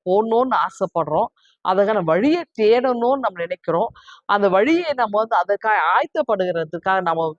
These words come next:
தேடுகிறோம். ஆனால் அதிலே நாம் நிலைத்திருக்க நம்மால முடியல. ஏன்னா இந்த உலகத்தில் இருக்கிற சிற்று இன்பங்களிலே நாம் நாட்டம் கொண்டிருக்கிறோம். நம்மால் இந்த உலகத்தில் இருக்கிற ஆசையிலிருந்து நம்மால விடுபட முடியவில்லை. நம்ம, நம்ம மனசு என்னவோ, ஆ, கேட்கும், "ஐயோ, நம்ம இதுல இருந்து விடுபடலாம், இந்த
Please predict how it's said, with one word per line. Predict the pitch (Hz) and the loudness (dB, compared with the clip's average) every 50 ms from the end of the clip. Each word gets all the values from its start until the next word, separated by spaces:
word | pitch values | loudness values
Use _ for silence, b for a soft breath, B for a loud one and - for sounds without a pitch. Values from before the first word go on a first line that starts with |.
| _ 214 | _ 2
தேடுகிறோம். | 247 302 285 294 214 190 175 190 254 294 - _ _ b b b b _ | 2 4 2 2 0 0 0 0 0 -2 -4 _ _ b b b b _
ஆனால் | _ 151 156 160 180 214 - 214 - | _ -4 -2 -2 0 -2 -2 -4 -4
அதிலே | - 165 165 175 185 202 233 | -6 -4 -4 0 0 0 2
நாம் | 240 220 180 165 | 2 0 -2 -2
நிலைத்திருக்க | 156 170 214 294 311 - _ 254 196 196 - 214 208 | -2 0 0 0 -2 0 _ -2 -2 0 0 0 0
நம்மால | 180 156 151 160 180 190 175 | 0 0 0 0 0 2 0
முடியல. | 160 170 175 214 214 196 175 | 0 -2 -2 0 0 0 0
ஏன்னா | 170 170 160 180 202 247 233 | 0 0 0 0 0 -2 -2
இந்த | 190 160 | -8 -12
உலகத்தில் | 156 190 214 254 294 302 285 - 240 220 | -6 -2 -2 2 2 2 0 0 0 0
இருக்கிற | 208 180 180 - 185 185 | 0 0 0 -4 -4 -4
சிற்று | - - 254 233 - - 294 | -2 -2 -4 -4 -2 -2 -2
இன்பங்களிலே | 240 208 190 185 170 170 170 160 160 156 165 196 269 339 B B B B B B _ | 0 0 -2 -2 -2 0 0 2 2 2 2 2 2 0 B B B B B B _
நாம் | - 180 170 160 151 | -4 -2 -2 -2 -2
நாட்டம் | 156 160 190 240 254 - 311 262 220 180 | -2 0 0 0 0 -2 -4 -4 -4 -4
கொண்டிருக்கிறோம். | - 175 170 156 151 143 - 156 151 151 151 147 - B B B B B - | -6 -6 -4 -4 -6 -6 -2 -2 0 0 0 -2 -4 B B B B B -2
நம்மால் | - 202 214 233 277 285 | -2 0 2 2 2 2
இந்த | 269 240 202 | 4 2 2
உலகத்தில் | 190 208 247 294 320 381 262 - 302 262 | 2 2 2 0 0 -2 -6 -6 -2 -2
இருக்கிற | 240 214 214 196 170 | 0 0 0 0 0
ஆசையிலிருந்து | 196 233 247 - - 294 285 254 233 226 233 247 240 226 | 0 -2 -4 -4 -2 0 0 0 2 2 0 2 2 0
நம்மால | 208 208 214 214 185 | 0 0 0 -2 0
விடுபட | 170 202 214 339 359 339 285 233 220 | -2 0 -2 0 0 2 0 0 0
முடியவில்லை. | 190 180 - 170 165 165 156 165 160 170 165 156 - B B B B B B _ | -2 -2 -2 -2 -2 -2 -4 -4 -2 -2 -2 -4 -4 B B B B B B _
நம்ம, | - 214 220 220 233 226 220 | -2 -2 0 2 2 0 2
நம்ம | 214 208 208 202 196 | 0 0 0 2 2
மனசு | 202 208 240 302 349 294 - 311 | 2 4 4 2 -2 -2 -2 -4
என்னவோ, | 285 269 262 269 277 302 302 294 294 b b b b _ - | -2 0 0 0 2 2 2 2 0 b b b b _ 0
ஆ, | 226 233 233 226 | 0 2 2 0
கேட்கும், | 220 - 277 330 415 - 262 214 - - _ _ _ _ | 0 0 0 0 0 0 0 -2 -2 -2 _ _ _ _
"ஐயோ, | 208 214 233 240 | -4 0 0 2
நம்ம | 220 214 208 202 | 0 0 0 0
இதுல | 208 202 214 | -2 0 0
இருந்து | 220 240 285 269 | 0 0 -2 -4
விடுபடலாம், | 262 240 247 294 - 254 214 202 202 196 190 202 | -4 -4 -4 0 0 0 0 2 2 0 -2 -2
இந்த | 202 214 | -2 0